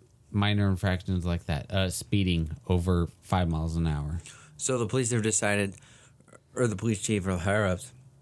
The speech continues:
Speaker 2: have decided they no longer wanna do their jobs.
Speaker 1: Basically.
Speaker 2: Because it's racist.
Speaker 1: Which, in a way, I understand, 'cause, I mean, you're in Oakland. Um,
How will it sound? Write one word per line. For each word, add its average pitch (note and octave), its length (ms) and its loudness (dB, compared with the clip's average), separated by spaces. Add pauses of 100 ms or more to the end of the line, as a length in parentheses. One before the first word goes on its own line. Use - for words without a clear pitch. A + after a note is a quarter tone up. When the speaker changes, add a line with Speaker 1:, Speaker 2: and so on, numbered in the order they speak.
(720)
Speaker 2:
have G#2 100 -4
decided G#2+ 340 2
they G#2 100 4
no G#2 140 2
longer F#2 240 -2
wanna E2+ 240 -4
do D#2 160 -10
their - 160 -14
jobs. - 540 -10 (420)
Speaker 1:
Basically. E2+ 600 -2 (540)
Speaker 2:
Because A2+ 280 0
it's G2 120 -4
racist. G2+ 420 -2 (240)
Speaker 1:
Which, - 400 0 (240)
in C3 180 4
a C3+ 80 6
way, C3+ 600 6 (280)
I G2+ 120 2
understand, F2 880 2
'cause, E2+ 240 -2
I E2 100 -2
mean, E2+ 380 0 (240)
you're F#2+ 200 0
in F2+ 300 0
Oakland. E2 600 -2 (640)
Um, D#2 600 0